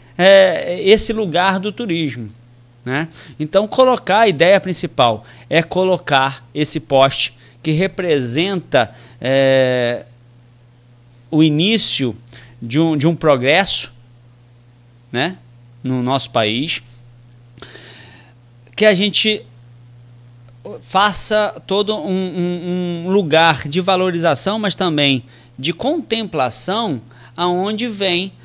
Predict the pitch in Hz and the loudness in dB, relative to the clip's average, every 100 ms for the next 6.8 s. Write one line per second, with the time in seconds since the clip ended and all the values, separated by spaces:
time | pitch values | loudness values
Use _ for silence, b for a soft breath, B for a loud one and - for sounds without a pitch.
0 | b - 214 233 220 247 254 - 208 196 | b -4 0 0 0 0 0 0 -2 -2
1 | 202 208 185 - 226 - 170 185 190 220 | -4 -6 -10 -10 -10 -6 -6 -6 -6 -4
2 | 196 - 208 226 208 - 240 165 151 160 | -6 -8 -10 -8 -6 -6 -4 -2 -2 -4
3 | 160 202 196 B B - 156 170 175 170 | -4 -4 -6 B B -8 -4 -2 -2 0
4 | 190 185 175 220 220 226 185 180 - 330 | -2 -2 -6 -10 -10 0 0 0 -4 -6
5 | 269 269 214 208 196 185 - 143 131 113 | -4 -2 -2 -2 -2 -6 -6 -4 -4 -4
6 | 180 - 143 - - 226 - | -8 -6 -8 -8 -10 -10 -10